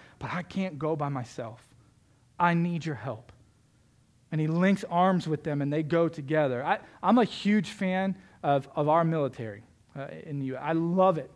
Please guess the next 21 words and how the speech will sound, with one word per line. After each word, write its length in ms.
I 80
can't 400
get 100
enough 240
of 80
it. 100
I, 80
I 120
watch 400
all 240
the 80
movies 280
I 80
can, 460
like 160
American 400
Sniper, 440
all 120
these 100
other 140
movies. 200